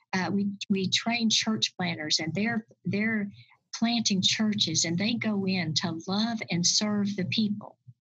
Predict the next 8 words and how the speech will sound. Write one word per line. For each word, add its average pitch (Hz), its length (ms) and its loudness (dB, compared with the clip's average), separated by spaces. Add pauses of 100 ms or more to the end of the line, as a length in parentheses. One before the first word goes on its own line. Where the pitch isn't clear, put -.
(500)
And 202 180 2
they 220 300 0
are 180 200 -2
seeing 202 640 2
incredible 220 720 -2
results 185 560 -2
because 196 420 0
they 240 440 -2